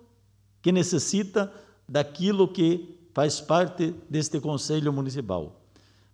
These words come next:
Parabéns, muito obrigado pela,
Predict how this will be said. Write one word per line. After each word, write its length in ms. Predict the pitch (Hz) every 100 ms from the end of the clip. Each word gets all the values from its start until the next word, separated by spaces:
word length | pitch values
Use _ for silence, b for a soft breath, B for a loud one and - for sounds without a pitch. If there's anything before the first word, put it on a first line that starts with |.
| _
Parabéns, 840 | 131 135 127 170 190 190 - - - _ _ _ _
muito 260 | 160 175 180
obrigado 600 | 160 160 147 170 160 151
pela, 680 | 160 147 143 131 110 -